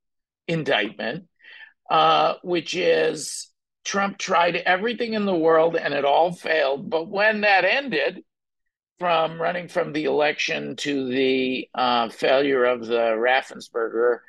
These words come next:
call in early January, uh, when that ended,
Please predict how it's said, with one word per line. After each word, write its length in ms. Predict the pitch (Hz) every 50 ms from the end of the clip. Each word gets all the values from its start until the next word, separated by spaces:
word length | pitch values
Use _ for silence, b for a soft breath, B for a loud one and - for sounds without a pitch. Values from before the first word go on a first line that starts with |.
| B B B B _ -
call 360 | - 123 117 117 123 123 123
in 100 | 117 117
early 300 | 117 120 120 117 117 113
January, 720 | 104 117 120 113 113 117 117 113 107 110 120 135 165 180 _ _ B B B B B B B B B B _ -
uh, 240 | - 143 139 135 127
when 300 | - 180 180 196 202 202
that 200 | 202 196 196 190
ended, 600 | 190 208 240 269 240 175 143 131 135 147 165